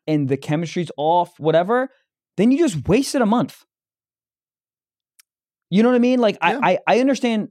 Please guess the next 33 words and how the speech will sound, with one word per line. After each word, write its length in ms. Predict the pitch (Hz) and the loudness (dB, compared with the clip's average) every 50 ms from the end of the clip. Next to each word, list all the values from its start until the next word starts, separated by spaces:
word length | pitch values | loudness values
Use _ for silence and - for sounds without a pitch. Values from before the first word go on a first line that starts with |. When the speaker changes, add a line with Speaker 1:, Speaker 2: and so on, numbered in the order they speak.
| _ - | _ -2
Speaker 1:
I 120 | 147 175 | 0 0
understand 440 | 208 226 214 208 - 208 175 151 123 | 0 -2 -2 -4 -2 -2 -2 -2 -2
both 220 | 107 139 135 139 | -2 -2 -2 -2
sides. 440 | - - 135 123 127 143 165 175 - - _ _ _ _ | -2 -4 -2 0 0 0 -2 -4 -8 -16 _ _ _ _
Speaker 2:
I 140 | - 208 233 | -4 -4 -2
get 220 | 170 139 127 - | -2 -4 -6 -4
that. 240 | - 139 160 160 - _ _ _ _ - | -4 -4 -4 -4 -8 _ _ _ _ -4
Speaker 1:
But 320 | - 165 160 151 143 143 _ _ - | 0 2 2 2 2 0 _ _ -4
Speaker 2:
I, 200 | 170 185 196 190 - - | -4 -2 -2 -4 -6 -4
I, 180 | - 175 185 180 - | -2 -2 -2 -2 -2
I 120 | 180 185 | -2 -2
get 240 | 175 156 190 180 185 | -2 -2 -4 -2 -2
that. 140 | - 131 - - - | -2 -4 -4 -4 -4
But 140 | 151 196 202 | -2 0 0
I 80 | 202 202 | -2 -2
think 300 | 208 - 240 226 - - | -4 -4 -6 -6 -6 -8
in, 140 | - 185 185 180 | -6 -6 -6 -4
in, 340 | 175 185 180 180 175 170 - - | -4 -2 -2 -2 -2 -4 -4 -4
when 220 | 160 151 165 170 | -4 -2 -2 0
you're 340 | 165 165 160 156 151 147 143 | 0 0 0 0 0 -2 -2
like, 240 | 139 139 131 127 - _ | -2 -2 -4 -4 -6 _
I 60 | - | -6
don't 100 | 139 139 | -6 -4
know, 120 | 131 123 120 | -4 -4 -2
maybe, 480 | 120 123 123 123 127 123 120 120 110 - _ _ _ _ _ _ - - 69 - - _ _ _ - - - - - - _ _ - | -2 -2 -2 -2 -2 -4 -4 -8 -10 -14 _ _ _ _ _ _ -20 -20 -20 -20 -20 _ _ _ -20 -20 -20 -20 -20 -20 _ _ -12
like, 160 | 147 131 - | -12 -12 -12
twenty-two, 640 | - - 87 151 151 151 147 131 135 - 175 170 156 | -12 -8 -6 -4 -2 -2 -2 -4 -4 -4 -4 -4 -4
you 120 | 156 196 | -4 -6
got 160 | 240 285 - - | -6 -8 -10 -10
time 240 | - - - - - | -12 -12 -10 -10 -8
to 40 | - | -8
play 180 | 117 - 131 123 | -8 -8 -8 -6
games. 580 | 135 - 208 143 107 - _ _ - - - | -6 -8 -8 -10 -12 -16 _ _ -20 -20 -20